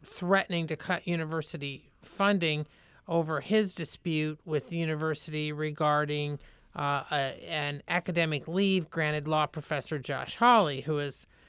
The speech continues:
challenging Schaefer in the, uh, Republican primary for, um, Missouri Attorney General. Now, Schaefer has flatly denied that's the case and says the record speaks for itself as far as what the university has gotten.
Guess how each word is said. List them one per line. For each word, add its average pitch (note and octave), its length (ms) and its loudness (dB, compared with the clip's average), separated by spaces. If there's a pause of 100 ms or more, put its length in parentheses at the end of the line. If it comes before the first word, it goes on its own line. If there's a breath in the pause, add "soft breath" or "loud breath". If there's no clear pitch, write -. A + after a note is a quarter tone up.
(160 soft breath)
challenging D#3+ 800 0
Schaefer D#3+ 560 -2
in C#3+ 240 -4
the, C3+ 260 -4
uh, B2+ 120 -6 (120)
Republican E3 520 0
primary D#3 540 0
for, C3+ 440 -4 (480 soft breath)
um, C3 260 -6 (360)
Missouri D3+ 400 0
Attorney C#3+ 300 -2
General. C#3+ 360 0
Now, D3+ 220 0
Schaefer F#3 720 2
has D3 320 -4
flatly E3+ 420 0
denied C#3+ 640 0 (300)
that's C#3+ 260 -4
the D3+ 100 -4
case C3 400 -6
and C#3 100 -6
says C#3 260 -6
the C#3 120 -8
record C#3 380 -4
speaks - 300 -8
for C3 120 -6
itself C#3+ 440 2
as - 120 -8
far C3 200 -2
as B2+ 120 -8
what C#3+ 260 -8
the D3+ 80 -8
university C#3 440 -6
has A#2+ 140 -12
gotten. C3+ 360 -4